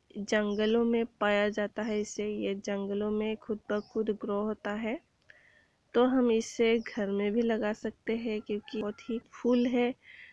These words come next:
सनफ्ला-, sunflower की तरह दिखते हैं। ये देख सकते हो आप लोग, exact sunflower की तरह ही है,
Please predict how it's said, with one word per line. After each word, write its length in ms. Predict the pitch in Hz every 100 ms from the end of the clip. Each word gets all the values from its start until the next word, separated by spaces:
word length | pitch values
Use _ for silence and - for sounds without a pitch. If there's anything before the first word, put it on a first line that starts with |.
| _
सनफ्ला-, 1040 | - 226 208 214 214 208 202 - _ _ -
sunflower 720 | - 208 214 214 196 196 208
की 160 | 214
तरह 280 | 220 214 208
दिखते 420 | 208 214 - 214
हैं। 220 | 214 220 -
ये 260 | 208 202
देख 200 | 214 208
सकते 340 | - 220 - 220
हो 100 | 214
आप 180 | 208
लोग, 340 | 220 220 240 - _ _ _ _ _ _ _ _ _ _ _ _ _ -
exact 480 | 214 - - 226 220
sunflower 640 | - 208 208 226 202 202
की 200 | 214 -
तरह 380 | 214 - 202 196
ही 200 | 196 214
है, 360 | 226 233 330